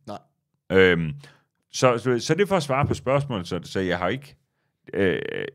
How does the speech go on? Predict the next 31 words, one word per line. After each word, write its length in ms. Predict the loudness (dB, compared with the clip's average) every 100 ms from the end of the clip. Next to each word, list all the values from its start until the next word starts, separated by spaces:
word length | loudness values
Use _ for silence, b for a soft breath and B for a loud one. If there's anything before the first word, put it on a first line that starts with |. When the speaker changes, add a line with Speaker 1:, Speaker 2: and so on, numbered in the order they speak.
| _ _ _ _ _ -2
Speaker 2:
jeg 220 | 4 4
elsker 280 | 4 0 -2
jo 60 | -2
egentlig 180 | -2
bare 160 | -4 -4
biler, 280 | -4 -4 -2
og 400 | -4 0 2 2
Speaker 1:
Ja. 60 | 0
Speaker 2:
hvis 140 | -2
folk, 280 | 0 -2 -2
øh, 300 | -2 0 -2
og 100 | -2
folk, 180 | -2 0
der, 80 | 0
og 440 | -2 -4 -6 -2
jeg 80 | -2
elsker 220 | -2 -4
folk, 240 | -2 -2 0
der 60 |
elsker 280 | -2 -2 -2
deres 160 | -4 -2
biler, 300 | -4 -4 -6
og 340 | -6 -8 -6
de 100 | -4
så 100 | -2
har 60 | -2
en 80 | -2
Tesla, 300 | -4 -4 -6
elsker 240 | -8 -8
den, 260 | -8 -10 -10
så 240 | -6 -4